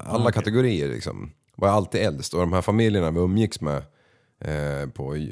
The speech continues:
Speaker 1: ledigheter och sånt, då, då, då var jag också alltid äldst, liksom.
Speaker 2: Ja.
Speaker 1: Eh, så att, eh, ja, på något sätt så har jag alltid hamnat i den rollen att jag har varit den som har bestämt. I alla fall,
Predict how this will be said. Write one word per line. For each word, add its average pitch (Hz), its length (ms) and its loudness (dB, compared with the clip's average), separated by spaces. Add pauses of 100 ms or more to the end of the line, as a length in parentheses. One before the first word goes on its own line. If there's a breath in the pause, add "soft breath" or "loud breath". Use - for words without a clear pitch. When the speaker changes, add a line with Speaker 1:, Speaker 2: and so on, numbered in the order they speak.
(200)
Speaker 1:
ledigheter 76 520 -4
och 73 80 -4
sånt, 76 240 -4
då, 92 120 2
då, 95 220 -2
då 101 120 2
var 104 60 4
jag 104 80 4
också 110 220 -4
alltid 80 220 -4
äldst, 69 360 -8
liksom. - 320 -10 (300 loud breath)
Speaker 2:
Ja. 120 200 2 (360 soft breath)
Speaker 1:
Eh, 80 380 0
så - 180 -4
att, 78 200 -6
eh, 87 60 -2 (520)
ja, 117 280 2
på 139 160 0
något 143 220 2
sätt 87 220 0
så - 180 -2
har 90 260 2
jag 80 140 0
alltid - 760 -8
hamnat 90 520 0
i 82 40 -4
den 80 220 0
rollen 90 320 2
att - 180 -8
jag 82 180 0
har 71 100 -4
varit 65 200 -6
den 82 120 -2
som 80 180 -2
har 65 60 -2
bestämt. 71 540 -4
I - 40 -10
alla 104 160 4
fall, 80 320 -2